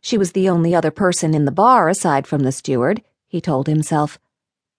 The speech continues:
He wasn't going to carry his practice of avoiding her to the point of acting like a juvenile. While awaiting the drinks,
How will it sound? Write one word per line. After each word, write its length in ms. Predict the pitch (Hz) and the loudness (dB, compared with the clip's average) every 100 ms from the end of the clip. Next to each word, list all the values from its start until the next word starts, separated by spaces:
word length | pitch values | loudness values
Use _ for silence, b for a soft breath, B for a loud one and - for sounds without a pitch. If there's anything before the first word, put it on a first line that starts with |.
| _ | _
He 120 | 277 | 2
wasn't 320 | 285 220 175 | 2 2 0
going 240 | 170 139 127 | 0 -2 -4
to 80 | |
carry 420 | 135 - 147 123 143 | -4 -2 0 2 0
his 180 | 196 | -4
practice 480 | - 202 160 - 147 | -2 0 0 -2 -4
of 100 | 156 | -2
avoiding 520 | 165 175 202 196 170 | -2 2 2 4 2
her 220 | 180 170 226 | 2 2 2
to 100 | 269 | 0
the 80 | 196 | 0
point 280 | 208 175 | 0 0
of 80 | 160 | 2
acting 380 | 190 202 190 170 | 2 2 0 0
like 240 | 160 156 | 0 0
a 40 | 143 | -4
juvenile. 840 | - 254 349 262 147 147 269 - _ _ _ _ _ _ _ _ _ _ | -2 -2 2 2 2 2 0 -2 _ _ _ _ _ _ _ _ _ _
While 200 | - 240 | 0 2
awaiting 440 | 233 247 320 320 277 | 4 4 4 4 2
the 80 | 233 | 2
drinks, 420 | 240 202 - | 2 2 -2